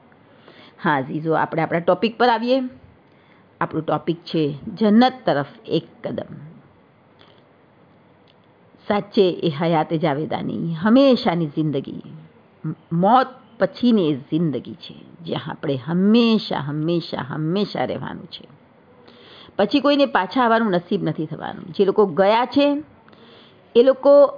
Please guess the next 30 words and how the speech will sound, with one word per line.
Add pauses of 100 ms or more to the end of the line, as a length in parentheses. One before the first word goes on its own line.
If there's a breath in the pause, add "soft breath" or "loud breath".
(120)
અઝીઝો (640)
કહી
રહ્યા
છે (520)
કે
અમને (460)
પાછું
જવું
છે,
પણ
હવે (360)
એ
મોકો
નથી
રહ્યો. (1600)
પરવરદિગાર
પોતાની
પાક
કિતાબ
કુરાને
મજીદમાં (100)
સૂરે
મોમિનૂન
આયત
નંબર
એકસો
પંદરમાં
કહે
છે,
"અફહસિબતુમ